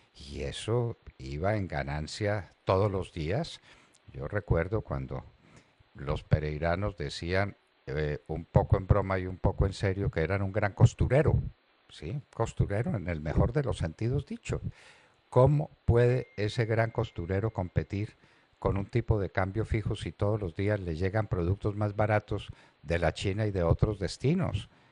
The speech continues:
El tema cambiario es un tema dramático, senador, ¿no lo ve usted así?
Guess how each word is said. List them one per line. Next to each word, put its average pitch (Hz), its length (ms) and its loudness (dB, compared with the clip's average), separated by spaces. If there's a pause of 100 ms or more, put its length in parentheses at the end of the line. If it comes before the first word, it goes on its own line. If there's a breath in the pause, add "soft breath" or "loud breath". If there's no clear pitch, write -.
(380)
El - 140 -10
tema - 300 0
cambiario 104 800 2
es 107 140 0
un 123 140 -2
tema 107 300 2
dramático, 92 680 0
senador, 80 540 -2
¿no 117 120 0
lo 117 140 2
ve 117 140 4
usted 123 220 -2
así? 143 260 -2